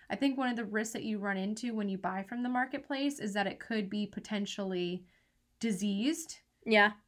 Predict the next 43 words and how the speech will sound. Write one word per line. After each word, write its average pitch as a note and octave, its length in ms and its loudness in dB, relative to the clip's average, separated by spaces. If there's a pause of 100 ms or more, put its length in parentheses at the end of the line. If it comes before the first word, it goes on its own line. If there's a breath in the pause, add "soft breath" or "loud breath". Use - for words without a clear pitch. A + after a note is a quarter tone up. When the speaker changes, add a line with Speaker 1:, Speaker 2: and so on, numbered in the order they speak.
(200)
Speaker 2:
You G#3+ 160 4
Speaker 1:
um, G#3+ 120 8
Speaker 2:
could G3 120 8
Speaker 1:
because B3 280 4
Speaker 2:
be A3+ 80 4
Speaker 1:
you G3 40 6
just C#4+ 160 4
Speaker 2:
dealing A#3+ 160 4
Speaker 1:
don't A3+ 80 2
know G#3 60 4
it. G3 80 0
And C4 100 2
also, E4 440 6 (220)
these D4+ 280 6
are G4+ 200 8
wooden B3+ 460 2
boxes A3 480 0
that G#3+ 100 2
are G3+ 120 2
in A#3 240 -4
the A3+ 120 0
elements, G3+ 760 -2 (260)
you A3 160 2
Speaker 2:
Yeah. G3+ 80 6
Speaker 1:
know, F#3+ 200 2
all G#3+ 160 8
year G#3+ 200 2
round. F#3 380 0
So B3 120 -4
they A#3 180 0
just E4 300 0 (640 soft breath)
don't A#3+ 300 6
actually A3+ 460 2
have G3+ 640 4
a G#3+ 140 -2
forever F#3+ 840 0
shelf F#3+ 400 0
life. A2 300 -2
So A3+ 180 -2
somebody B3+ 380 2
that's C4+ 220 0
selling A#3 380 2
their G#3 300 0